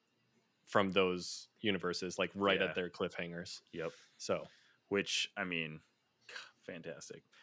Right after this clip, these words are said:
Speaker 2: All right, so let's get into this
Speaker 1: <laughs>
Speaker 2: episode here. So
Speaker 1: Mm-hmm.
Speaker 2: basically, we get that little snippet, like, it's, it's a literally, like, what is it, guys? Ten seconds, five seconds of, of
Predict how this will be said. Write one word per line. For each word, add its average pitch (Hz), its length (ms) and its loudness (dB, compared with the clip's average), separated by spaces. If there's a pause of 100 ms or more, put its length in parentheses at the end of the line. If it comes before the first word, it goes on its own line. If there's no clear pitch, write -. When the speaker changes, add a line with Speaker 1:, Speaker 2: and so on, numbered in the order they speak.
(180)
Speaker 2:
All 117 60 6
right, 92 180 4
so 127 120 2
let's 165 180 4
get 180 180 4
into 147 420 2
this 139 200 6
Speaker 1:
<laughs> - 0 -
Speaker 2:
episode 92 420 4
here. 90 220 2 (380)
So 113 360 6
Speaker 1:
Mm-hmm. 110 100 -10
Speaker 2:
basically, 110 680 4 (280)
we 107 280 4
get 104 220 4
that 104 240 6
little 107 540 2
snippet, 101 640 2
like, 90 180 2 (240)
it's, 107 220 -2 (100)
it's 123 140 -2
a 147 60 4
literally, 92 460 2
like, 78 260 -6
what 92 140 2
is 85 140 -2
it, 76 100 -4
guys? 78 300 -6
Ten 104 240 0
seconds, 101 400 2
five 95 320 2
seconds 101 460 0
of, 90 200 0 (180)
of 87 300 2